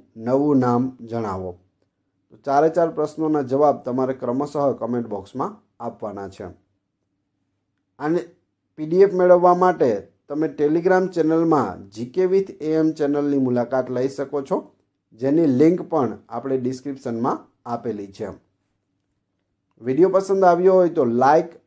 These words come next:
કોમેન્ટ, શેર અને સબસ્ક્રાઇબ કરવાનું ના ભૂલશો. આ ચેનલ ઉપર ઘણા બધા વીડિયો અવેલેબલ છે, તમે ચેનલના નામ ઉપર ક્લિક કરી વીડિયોમાં જઈ બધા જ વીડિયો જોઈ શકો છો.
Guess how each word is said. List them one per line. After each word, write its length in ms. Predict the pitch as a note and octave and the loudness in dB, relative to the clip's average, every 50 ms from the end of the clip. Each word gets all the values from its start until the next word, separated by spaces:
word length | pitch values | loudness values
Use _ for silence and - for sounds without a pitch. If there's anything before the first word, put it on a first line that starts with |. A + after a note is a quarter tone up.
| _ _ _ _ _ | _ _ _ _ _
કોમેન્ટ, 480 | _ - C#3 C3+ C#3+ D#3 D#3+ E3 E3 E3 - _ _ _ _ - - | _ -6 -4 -2 0 2 2 0 0 -4 -8 _ _ _ _ -16 -6
શેર 280 | - C#3 C#3+ D#3 D#3+ D#3+ | -2 0 2 2 2 0
અને 520 | - - _ D3+ D#3 D3+ B2 G2 F#2+ - _ _ _ _ _ _ _ | -2 -6 _ -4 -2 -2 -2 -2 -4 -10 _ _ _ _ _ _ _
સબસ્ક્રાઇબ 460 | D3 C#3 C#3 - - - E3 E3 D#3+ | -6 -6 -6 -6 -6 -2 -2 -2 -2
કરવાનું 600 | - - D3 C3+ C3 B2 B2 A#2 C3+ C3+ C3 C3+ C3 | -2 -2 -2 0 2 2 2 2 0 0 -2 -4 -6
ના 200 | B2 A#2+ A2+ G#2+ | -6 -6 -6 -6
ભૂલશો. 560 | G2+ G#2+ G#2 G2 F#2+ - G#2+ F#2+ F2+ F2+ - _ _ _ _ _ _ _ _ _ _ _ _ - | -6 -8 -10 -12 -12 -12 -10 -10 -10 -12 -14 _ _ _ _ _ _ _ _ _ _ _ _ -6
આ 160 | C3 D3+ D#3+ | -4 -2 -2
ચેનલ 340 | D#3+ F#3 F3+ F3+ F#3 F#3 F#3 | 0 0 0 2 4 4 2
ઉપર 280 | F#3 - F3+ F3 D#3 | 2 2 2 2 2
ઘણા 280 | C3 G#2+ B2 B2+ C#3 D#3 | 2 0 0 0 0 2
બધા 240 | D#3 D#3+ D#3+ E3+ E3+ | 2 2 4 4 2
વીડિયો 360 | D#3+ E3 D#3+ E3 F3 E3+ E3 | 2 0 -2 -2 0 2 2
અવેલેબલ 480 | E3+ E3+ E3+ E3+ E3 E3 E3 E3 E3 | 2 2 0 -2 0 0 0 0 0
છે, 200 | E3 - G3+ G3+ | -2 -4 -4 -4
તમે 280 | G3 G3+ D#3+ C#3 C#3 C#3+ | -4 -4 -4 -4 -4 -4
ચેનલના 540 | C3+ - C#3+ C3+ C#3 D3 D3+ D3+ D3+ D3 C#3+ | -4 -6 -6 -4 -2 -2 -2 0 0 0 0
નામ 320 | C3+ C3 C3 C3+ C#3+ D3 | 0 0 0 0 -2 -2
ઉપર 260 | C#3 C3 - D3 D3 | -4 -6 -6 -8 -8
ક્લિક 280 | C3+ - D3+ D3 C3+ - | -8 -10 -10 -10 -10 -8
કરી 220 | - D3 D3 D#3+ | -8 -6 -6 -6
વીડિયોમાં 520 | D#3 C#3 B2+ A#2+ A#2+ B2+ B2+ C3 C#3+ D3 D3 | -6 -6 -6 -4 -4 -2 -2 0 0 0 0
જઈ 360 | D3 D3+ D#3 B2+ G2 - - _ _ _ _ _ _ _ | 0 0 0 0 0 -4 -10 _ _ _ _ _ _ _
બધા 300 | B2 B2+ B2 B2 C#3+ D3 | -8 -8 -2 2 2 2
જ 120 | C3+ A#2+ A2+ | 2 2 -2
વીડિયો 440 | A2 G#2+ G#2+ A2 C3 E3+ G3+ - - _ _ A2 | -6 -8 -4 -4 -2 -2 -4 -6 -12 _ _ -16
જોઈ 240 | G#2 A2+ A2 G#2+ | -10 -8 -6 -6
શકો 360 | G#2 G#2+ - G#2 F#2+ - G2+ F#2+ | -6 -8 -10 -12 -10 -12 -12 -14
છો. 320 | F#2+ - G2+ F#2 F2+ | -12 -14 -14 -14 -14